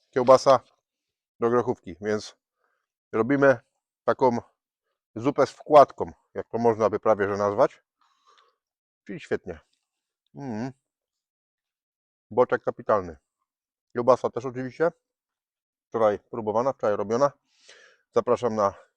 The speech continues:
film z kiełbasą do grochówki. Link macie w opisie. Dobra.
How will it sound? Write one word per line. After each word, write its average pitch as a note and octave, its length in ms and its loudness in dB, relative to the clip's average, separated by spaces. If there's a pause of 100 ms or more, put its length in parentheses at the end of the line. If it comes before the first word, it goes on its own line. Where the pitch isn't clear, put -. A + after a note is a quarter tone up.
film A#2+ 280 -4 (200)
z - 100 -20
kiełbasą A#2+ 400 -4
do G#2+ 80 -2
grochówki. C3+ 460 -8 (840)
Link A#2 240 -8
macie A2 220 0
w G2 60 -12
opisie. B2 340 -4 (720)
Dobra. G2+ 600 0